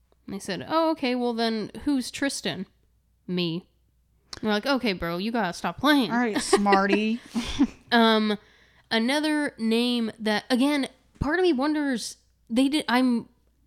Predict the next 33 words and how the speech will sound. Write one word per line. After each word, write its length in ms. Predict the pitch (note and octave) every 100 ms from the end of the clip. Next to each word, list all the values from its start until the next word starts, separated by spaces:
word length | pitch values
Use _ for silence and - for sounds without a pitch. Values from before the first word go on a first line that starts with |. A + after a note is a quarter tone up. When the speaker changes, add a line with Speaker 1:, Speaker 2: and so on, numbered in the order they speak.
| -
Speaker 1:
I've 140 | G#3+ G#3+
realized 340 | C#4+ D4 C4
when 80 | G#3+
I 80 | E3+
was 160 | F3+
reading 240 | A#3 C4+ C4
the 60 |
notes 460 | C4+ C4 - - - - -
and 160 | G#3 F#3
putting 280 | A#3 C4 B3+
two 180 | C#4 B3+
and 100 | A#3
two 140 | B3+
together, 420 | A3 A3+ G#3+ F#3 - - -
they 180 | A3 D4+
didn't 220 | D#4+ D4
react 600 | C4+ B3+ C4 C#4 - - - _
in 220 | - A3 G3+
this 200 | F#3+ G3+
way. 460 | F3 D3 D3+ F3+ _ _ _ _ _ -
Um, 480 | G#3+ G3 E3 D3+ - _ _ _ _ - _ _ _ _ _ _ _
they 240 | A3+ A3+ A3+
got 340 | A3 C4 D4+ A3
a 80 |
little 260 | G#3 G3+ F#3+
girl. 560 | G3 F3 E3 E3+ F#3 -
I 100 | G3+
think 300 | - D4 D#4
it 80 | A#3+
was 160 | G#3+ -
the 100 | G#3
little 260 | G3+ G3+
girl 520 | G3+ G3 G3 G3 G3